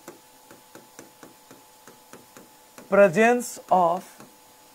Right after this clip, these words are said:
bilirubin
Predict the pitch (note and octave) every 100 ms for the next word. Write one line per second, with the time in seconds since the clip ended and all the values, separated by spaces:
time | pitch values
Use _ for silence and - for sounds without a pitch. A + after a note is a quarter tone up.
0 | - _ - - - _ _ - _ _
1 | _ _ _ _ _ - - - - -
2 | _ _ - _ - - - - _ _
3 | _ _ - - - - - - _ -
4 | C#3+ C3+ A3+ B3+ B3+ B3+ C4 A#3 G3